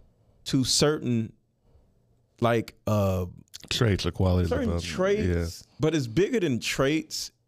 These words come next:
Speaker 1: is a feeling that you get from certain people that, one,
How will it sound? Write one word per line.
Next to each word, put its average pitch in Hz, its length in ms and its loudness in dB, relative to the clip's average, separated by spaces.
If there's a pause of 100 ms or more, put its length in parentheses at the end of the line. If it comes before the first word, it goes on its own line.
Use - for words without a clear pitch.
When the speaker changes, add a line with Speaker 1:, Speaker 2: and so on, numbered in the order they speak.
Speaker 1:
is 113 160 0
a 101 80 0
feeling 139 600 0
that 110 180 -2
you 110 80 -2
get 104 300 -2
from 117 160 -6
certain 95 320 -2
people 90 420 -6 (240)
that, 110 220 0
one, 190 500 0